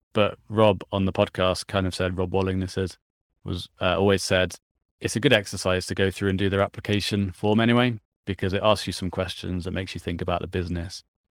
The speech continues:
and so on. So I think, say they've had five or six batches that they funded of U S companies, every time I've gone through and I've done the, the questionnaire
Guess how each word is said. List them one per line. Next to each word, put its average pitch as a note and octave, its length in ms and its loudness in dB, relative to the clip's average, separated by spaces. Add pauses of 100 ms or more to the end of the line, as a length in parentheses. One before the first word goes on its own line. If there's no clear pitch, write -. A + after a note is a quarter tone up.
and - 100 -8
so F2+ 240 2
on. E2 180 -4
So G2 340 2 (360)
I F#2 80 -8
think, G#2+ 360 2 (640)
say A#2 260 4
they've G#2 160 4
had G2 160 2
five G2 240 2
or F#2+ 120 0
six - 180 -8
batches F#2 400 -2
that F2 140 -6
they F#2 80 -4
funded F2+ 340 0
of F2+ 100 -4
U F#2+ 140 0
S F2+ 100 -4
companies, F2+ 600 -4 (420)
every G2+ 220 4
time F#2+ 280 2
I've F2 140 -2
gone F#2+ 180 2
through F#2 420 0
and F2+ 100 -4
I've F2 120 -8
done F2+ 280 -2
the, F2 280 -2
the F2+ 120 -8
questionnaire F2+ 640 -4